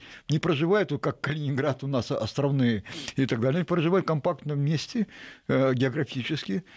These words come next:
хотя они разные, э, там есть диалекты, они политически разные ориентации и так далее, но рано или поздно у них рождается, э, проект, следующий шаг, и создание моно-, большого гру-, большого государства, именуемое, э, Курдистаном.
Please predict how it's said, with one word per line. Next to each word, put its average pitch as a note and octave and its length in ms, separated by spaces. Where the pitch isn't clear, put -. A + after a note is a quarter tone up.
хотя F#3+ 240
они F3+ 140
разные, B2 760
э, A2+ 40
там C#3 160
есть D3+ 160
диалекты, C3 640
они B2 240
политически C#3 480
разные C3 320
ориентации C3 480
и - 20
так C#3 160
далее, G3+ 220
но F3 140
рано G3+ 180
или F#3 80
поздно F3+ 260
у - 40
них F3 100
рождается, E3 420
э, C3 300
проект, D3+ 320
следующий C#3+ 360
шаг, F3+ 260
и - 20
создание C3 420
моно-, C#3 240
большого A#2 480
гру-, A2+ 220
большого B2+ 640
государства, C3 540
именуемое, B2 800
э, G2 420
Курдистаном. G2 640